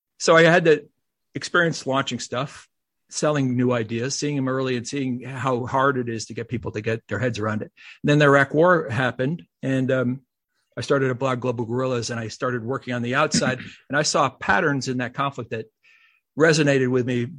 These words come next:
It's the combination of my military experience, my software experience, and seeing what open source software was doing. And, um, that kind of combination, that synthesis, and, and kind of a Boyd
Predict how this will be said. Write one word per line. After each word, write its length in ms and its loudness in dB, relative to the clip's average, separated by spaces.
It's 300 -6
the 60 -18
combination 560 2
of 80 -2
my 140 -2
military 420 4
experience, 460 -4
my 80 -6
software 480 -2
experience, 300 -8
and 80 -8
seeing 240 -4
what 200 -2
open 240 -2
source 240 -4
software 320 -6
was 140 -6
doing. 380 -2
And, 320 -2
um, 300 -4
that 340 -2
kind 260 -2
of 220 -4
combination, 640 -2
that 140 -8
synthesis, 680 -4
and, 240 -8
and 140 -14
kind 160 -2
of 20 -4
a 60 -2
Boyd 440 -2